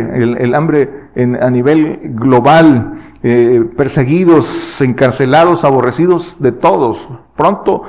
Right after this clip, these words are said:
lo vamos a ver cumplir a todos los que, eh, creemos en el Señor Jesucristo, todos los que tomamos la decisión de confiar en el Señor y de no confiar en, en el hombre, vamos a tener que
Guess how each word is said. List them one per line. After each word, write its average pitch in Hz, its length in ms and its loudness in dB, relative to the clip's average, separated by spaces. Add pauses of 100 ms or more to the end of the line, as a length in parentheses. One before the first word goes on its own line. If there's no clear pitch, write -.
(180)
lo 123 120 0
vamos 160 280 -2
a 143 60 2
ver 160 180 -2
cumplir 156 640 -4
a - 100 -8
todos 165 400 0 (280)
los 131 180 0
que, 135 460 -2
eh, - 100 -4
creemos 147 640 0
en 120 160 -2
el 117 100 -2
Señor 139 440 -2 (320)
Jesucristo, 139 760 0
todos 165 220 0
los 170 100 -2
que 135 140 0
tomamos 160 800 0 (280)
la 131 140 4
decisión 123 420 0
de 160 100 2
confiar 139 380 0
en 147 80 -4
el 123 120 -2
Señor 127 260 -2
y 131 60 0
de 120 100 2
no 156 200 2
confiar 147 360 -2
en, 143 120 -6 (280)
en 127 120 0
el 127 120 2
hombre, 160 260 2 (160)
vamos 156 300 2
a 170 100 -4
tener 147 300 0
que 156 320 -6